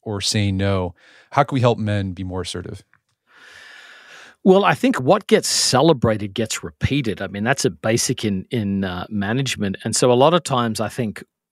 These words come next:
Speaker 2: where we go wrong is we shame the lack of activity, you know? And, um, Robert Bly, one of his most interesting insights was that boys experience shame in the presence of their fathers when they are passive.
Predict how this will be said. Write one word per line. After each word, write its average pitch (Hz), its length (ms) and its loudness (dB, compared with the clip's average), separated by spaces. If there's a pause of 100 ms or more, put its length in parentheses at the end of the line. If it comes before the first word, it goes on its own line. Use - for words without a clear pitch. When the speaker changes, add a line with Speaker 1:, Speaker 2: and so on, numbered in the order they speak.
(120)
Speaker 2:
where 143 220 6
we 196 80 6
go 139 140 2
wrong 117 320 0
is 92 180 -10
we 120 140 -2
shame 139 500 2
the 117 100 -2
lack 104 220 -4
of 101 100 -6
activity, - 760 -6 (640)
you 120 120 0
know? 107 320 0 (120)
And, 117 260 0
um, 110 200 2
Robert 147 360 2
Bly, 117 340 2
one 120 180 0
of 135 80 0
his 120 220 0
most 113 200 0
interesting 117 400 0
insights 104 600 -4
was 110 200 -4
that 110 200 -2 (300)
boys 139 560 4
experience 117 920 0
shame 135 560 2
in 117 160 -4
the 95 120 -4
presence 120 580 -2
of 104 100 -6
their 104 140 0
fathers 95 520 0
when 101 160 -2
they 95 140 -4
are 78 160 -8
passive. 90 560 -4